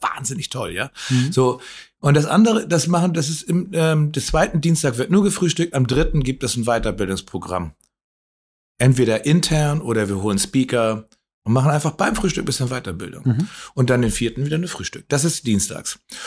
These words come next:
Speaker 1: Und dann machen wir jeden Freitag eine halbe Stunde einen kleinen Checkout. Der ist online. Das ist hundertprozentig online.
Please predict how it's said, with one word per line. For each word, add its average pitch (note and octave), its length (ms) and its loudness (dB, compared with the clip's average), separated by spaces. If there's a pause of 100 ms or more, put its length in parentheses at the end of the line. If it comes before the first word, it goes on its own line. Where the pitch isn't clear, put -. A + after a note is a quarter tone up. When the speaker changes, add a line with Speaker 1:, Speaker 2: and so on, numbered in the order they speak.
(180)
Speaker 1:
Und C3 160 2
dann C#3+ 140 4
machen E3 220 6
wir D3 80 4
jeden D#3+ 260 4
Freitag B2+ 680 -4
eine G#2+ 180 -4
halbe D#3 240 2
Stunde A#2+ 600 -2
einen A#2 160 -4
kleinen A2 200 -4
Checkout. - 560 -6 (500)
Der D#3 100 6
ist D#3+ 100 0
online. F#2+ 480 0
Das A2+ 120 -2
ist - 60 -2
hundertprozentig E3 760 0
online. C#3 460 0